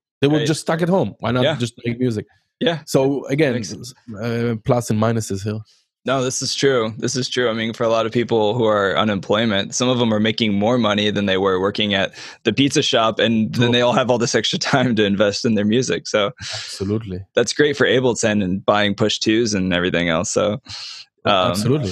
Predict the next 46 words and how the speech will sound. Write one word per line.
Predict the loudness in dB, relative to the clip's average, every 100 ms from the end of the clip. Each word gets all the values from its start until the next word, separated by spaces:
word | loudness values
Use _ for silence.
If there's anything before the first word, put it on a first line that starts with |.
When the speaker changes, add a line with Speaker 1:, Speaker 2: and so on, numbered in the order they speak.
| -6
Speaker 1:
yeah. | -6 -6
Speaker 2:
yeah. | -4 -4 -4 _ _ _ 0
But | 2 4
I, | 2
yeah, | 4 2
you | 2 2
talked | 0 2
about | 0 0 -2
the | -2
gaming | 0 2 0
industry | 0 -2 -2 0 0 0
and, | 0
you | -2
know, | 0
making | -2 0 0
a | -2
career, | 0 0 2 2 0 -2
and | -2 0 -2 -6 -10 -2
that | 0 2
is | 0 -2 0
definitely | 0 0 -2 0
a | 0
lucrative | -2 -2 -2 -2 -2
business | -2 0 -2 -2 -2
right | -2 0
now, | 0 0 0 -4 -6
you | -2
know, | 0
with | 0 0
everybody | -2 0 0 0
stuck | -2 -2
at | -2
home | -2 -2
as | -4 -2
well. | 0 2 0
It's | -2 -2
booming. | 0 0 0 0
I | 0
did | 2 2
a | 2
recent | 0 -2 -4 -4
podcast | 0 0 0 2 2 0 -4
with | -2
a | 0
guy | 0 0
named | 0